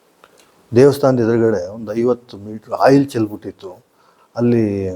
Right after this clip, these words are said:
ಗಾಡಿ, ನಾನು ಮೊದಲೇ ಒಂದು ಸ್ಪೀಡಾಗಿ ಓಡು, ಗಾಡಿ ಏನಾರ ಹೋಗಿದ್ದು ಇದಾಗೋದು, ಅದಕ್ಕೆ ಕಣಯ್ಯ, ಆಯಿಲ್ ಚೆಲ್ಲಿತ್ತಲ್ವನಯ್ಯ,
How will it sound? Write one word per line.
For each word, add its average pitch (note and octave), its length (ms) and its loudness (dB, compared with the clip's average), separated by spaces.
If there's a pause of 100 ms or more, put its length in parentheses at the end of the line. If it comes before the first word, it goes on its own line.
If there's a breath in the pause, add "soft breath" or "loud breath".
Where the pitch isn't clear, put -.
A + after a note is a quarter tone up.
(100)
ಗಾಡಿ, A2 760 2
ನಾನು G2 420 -18 (500)
ಮೊದಲೇ B2+ 260 4
ಒಂದು D#3 120 2
ಸ್ಪೀಡಾಗಿ C3 320 4
ಓಡು, G2+ 220 -2 (500)
ಗಾಡಿ B2 200 4
ಏನಾರ A#2+ 200 2
ಹೋಗಿದ್ದು G#2 520 -2
ಇದಾಗೋದು, G2 580 -10 (500)
ಅದಕ್ಕೆ C#3 300 4
ಕಣಯ್ಯ, C3 240 4
ಆಯಿಲ್ C3 300 4
ಚೆಲ್ಲಿತ್ತಲ್ವನಯ್ಯ, C3 680 0